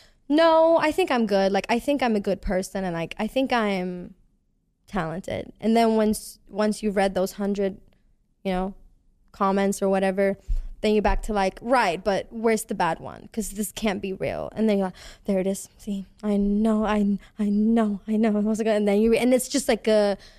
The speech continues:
a vicious cycle. Um, and it's really toxic. And I think I do that a lot more when I feel low.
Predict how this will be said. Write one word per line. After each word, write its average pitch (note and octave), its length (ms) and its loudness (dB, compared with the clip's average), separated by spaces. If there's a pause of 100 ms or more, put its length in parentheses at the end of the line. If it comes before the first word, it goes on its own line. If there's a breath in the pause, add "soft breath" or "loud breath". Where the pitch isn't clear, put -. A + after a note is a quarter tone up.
(180 loud breath)
a A3 80 0
vicious G#3+ 540 0
cycle. B3 680 2 (480 soft breath)
Um, G#3+ 380 2 (100)
and C4+ 300 2
it's C4 120 -4
really D#4 320 2
toxic. - 760 -4 (440)
And A3 120 0
I A3+ 80 2
think B3 520 0
I A3 140 2
do B3+ 320 0
that F#3+ 440 0 (440)
a A#3+ 80 2
lot A3+ 420 2
more G#3+ 200 2
when G#3 160 0
I G3+ 100 0
feel G#3 720 0 (320)
low. F#3 760 0